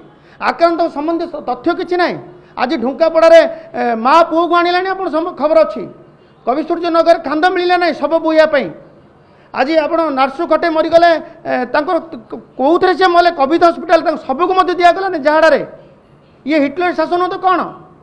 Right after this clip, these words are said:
ଇଏ, ଏ ଅଭାବନୀୟ ଘଟଣା ଯେଉଁଭଳି ଘଟୁଛି, ଆମେ ତ ସହି, ସହି ଯାଉଛୁ, ଆମେ ପ୍ରଶାସନକୁ ସହଯୋଗ କରି ସହି ଯାଉଛୁ,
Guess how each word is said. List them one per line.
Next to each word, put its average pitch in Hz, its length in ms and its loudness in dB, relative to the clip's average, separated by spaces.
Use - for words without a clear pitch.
ଇଏ, 277 180 -8
ଏ 302 80 -2
ଅଭାବନୀୟ 339 600 2
ଘଟଣା 320 420 -4
ଯେଉଁଭଳି 285 280 0
ଘଟୁଛି, 277 340 -4
ଆମେ 285 220 2
ତ 339 80 -2
ସହି, 302 300 0
ସହି 330 260 2
ଯାଉଛୁ, 277 320 4
ଆମେ 285 200 0
ପ୍ରଶାସନକୁ 330 760 2
ସହଯୋଗ 330 400 4
କରି 381 200 -2
ସହି 320 200 2
ଯାଉଛୁ, 247 280 0